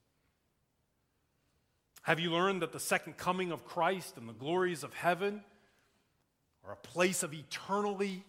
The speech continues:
increasing joy? That's wonderful, but you gotta apply that to the putting off of anxiety about the possibilities of retrenchment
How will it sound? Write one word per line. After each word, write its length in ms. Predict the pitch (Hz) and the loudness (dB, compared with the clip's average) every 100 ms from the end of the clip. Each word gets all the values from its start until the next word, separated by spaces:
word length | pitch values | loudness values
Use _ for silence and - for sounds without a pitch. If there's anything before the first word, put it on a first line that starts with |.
| - - | -8 -2
increasing 840 | 208 202 - 208 170 202 185 151 | -2 -2 -6 -4 -4 -2 -4 -4
joy? 520 | 117 165 170 202 220 240 - _ _ _ _ _ _ | -4 0 2 2 -2 -8 -16 _ _ _ _ _ _
That's 240 | 202 247 - | 2 2 2
wonderful, 680 | 165 240 330 320 - 120 95 98 | 4 4 4 0 -2 -14 -12 -8
but 180 | 196 - - _ - | -8 -10 -20 _ -10
you 120 | 190 | -2
gotta 360 | 269 294 254 185 | 4 8 8 6
apply 500 | - - 196 254 311 | 0 0 4 8 8
that 300 | 247 165 - | 6 4 2
to 100 | 185 | -8
the 100 | 175 | -8
putting 580 | - - - 269 285 247 | -10 -16 -8 -2 -2 2
off 240 | 240 226 | 0 0
of 120 | 202 202 | 0 0
anxiety 840 | 202 147 180 196 294 294 180 98 - _ _ _ _ _ _ _ _ _ | 0 4 8 8 6 0 -4 -10 -18 _ _ _ _ _ _ _ _ _
about 460 | 143 131 165 165 - | -14 -2 -2 -2 -6
the 240 | 151 147 120 - _ _ _ - | -8 -8 -12 -20 _ _ _ -6
possibilities 1000 | - 190 - 180 208 214 208 208 180 - | 2 2 2 -2 -4 -4 -4 -4 -4 -4
of 140 | 190 147 - - | -4 -6 -18 -12
retrenchment 1000 | 170 190 - 196 233 - 220 151 - - | -8 -8 -2 0 0 -6 -8 -12 -14 -20